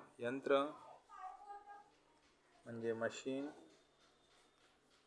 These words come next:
बावीस आडवं, विलंब म्हणजे उशीर. बावीस उभं, योग्य, बरोबर म्हणजे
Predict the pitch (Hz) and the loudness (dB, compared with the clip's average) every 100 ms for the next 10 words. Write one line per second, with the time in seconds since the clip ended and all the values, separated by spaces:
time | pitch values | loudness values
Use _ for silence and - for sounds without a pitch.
0 | - - - - - - - 127 120 117 | -20 -20 -20 -20 -20 -20 -10 6 8 8
1 | 131 127 120 123 117 120 131 135 135 135 | 6 4 4 4 4 4 2 4 2 0
2 | - - - - 113 110 113 113 - 135 | -8 -20 -20 -12 -8 -4 -2 -2 2 2
3 | 143 - - - - - - - - 120 | 2 -2 -16 -18 -20 -20 -20 -20 2 8
4 | 117 127 123 - - - - 127 123 135 | 10 10 8 4 -4 -8 -6 0 6 6
5 | 120 120 120 131 120 120 123 127 120 113 | 8 4 6 6 8 6 8 6 4 0
6 | 113 117 | 0 0